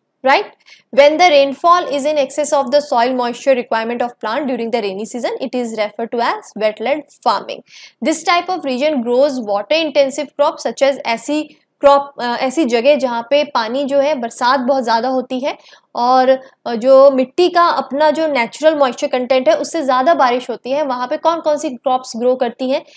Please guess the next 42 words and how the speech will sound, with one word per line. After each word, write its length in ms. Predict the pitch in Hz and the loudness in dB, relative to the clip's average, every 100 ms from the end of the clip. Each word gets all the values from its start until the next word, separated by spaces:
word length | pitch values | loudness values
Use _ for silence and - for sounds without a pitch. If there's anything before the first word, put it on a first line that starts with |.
| - _ | -20 _
ये 60 | 277 | -6
पूछा 340 | 277 269 320 | -4 -4 0
जा 160 | 285 254 | 0 0
सकता 260 | 262 247 | -2 -2
है। 80 | 311 | 0
तो 120 | 320 | 2
आंसर 500 | 302 - 233 233 294 | 0 0 -4 -2 -2
क्या 160 | 285 294 | 0 0
है 140 | 285 | 0
आपके 240 | 285 277 302 | -2 -4 -4
पास? 320 | 294 359 - _ - _ | 0 -2 -2 _ -20 _
राइस। 500 | 220 240 285 370 - 254 | 0 2 2 -2 -8 -2
राइस 320 | 247 269 277 | 0 0 -4
को 100 | 302 | -4
कभी 220 | 277 254 | -2 0
आपने 240 | 262 269 | 0 0
देखा 240 | 262 262 302 | -2 -2 -4
है? 80 | 370 | -6
पैडी 360 | - 226 233 | -4 0 0
फील्ड्स 380 | 262 285 262 247 | -2 -2 -2 0
देखे 240 | 254 262 | 0 0
हैं 180 | 302 370 | -2 -2
जहाँ 160 | 311 233 | -6 -4
पे 80 | 269 | -2
पानी 300 | 254 233 285 | 0 0 -2
इकट्ठा 380 | 277 254 269 | -4 -6 -2
रहता 240 | 262 247 285 | 0 0 -2
है, 80 | 285 | 0
राइस 300 | 220 226 - | 0 -2 -8
के 100 | 254 | -2
पौधे 340 | 247 226 269 | 0 2 2
लगाते 400 | 254 226 214 247 | 2 0 -2 -2
ल-, 400 | 247 - 233 233 | -2 -4 -6 -6
अ, 260 | - 220 214 | -6 -6 -2
लगाते, 600 | 214 233 214 254 269 - _ _ _ _ | -2 -2 0 2 2 0 _ _ _ _
लगाते 440 | 247 247 247 247 302 | 2 6 6 4 2
रहते 240 | 269 285 | 4 4
हैं 80 | 285 | 6
लोग, 280 | 254 254 226 | 6 6 4
अ, 400 | 240 233 226 220 220 | 0 0 -2 -6 -10
ग्राउंड 420 | 214 247 254 262 | -2 2 2 2
में, 180 | 320 | 0